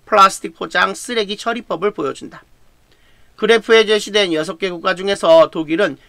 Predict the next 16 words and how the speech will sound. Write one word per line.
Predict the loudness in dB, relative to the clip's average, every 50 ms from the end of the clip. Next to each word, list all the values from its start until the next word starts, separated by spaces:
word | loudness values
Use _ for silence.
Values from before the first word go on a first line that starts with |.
| _ -14
재활용과 | -8 -6 -4 0 2 0 0 0 -2 -2 2 4 4 4 2
에너지 | 0 -4 -4 -4 -4 -6 -8 -8
재생 | -8 -8 -6 -6 -10 -10 -12
둘 | -14 -12 -10 -8 -8 -6
다에서 | -2 -2 0 0 -2 -4 -2 -4 -4 -4 _ _ _ _
가장 | -10 -8 -2 -2 -2 -2 -2 0
많은 | 0 2 2 2 -2 -2
양을 | -4 -2 -2 -2 -2
가진 | -2 -4 -6 -6 -6 -6
반면, | -6 -4 -2 -4 -4 -4 -6 _ _ _ _ _ _ -4 -2
프랑스는 | 0 0 0 -2 -4 -2 -2 -2 -2 -4 -4
매립에서 | -6 -4 -4 -4 -4 -4 -4 -4 -4 -4 -4
가장 | -4 -8 -4 -4 -4 -2
많은 | 0 0 0 0 0 -4 -6
양을 | -6 -6 -6 -8
가졌다. | -8 -8 -10 -12 -12 -16 -18 -20 -20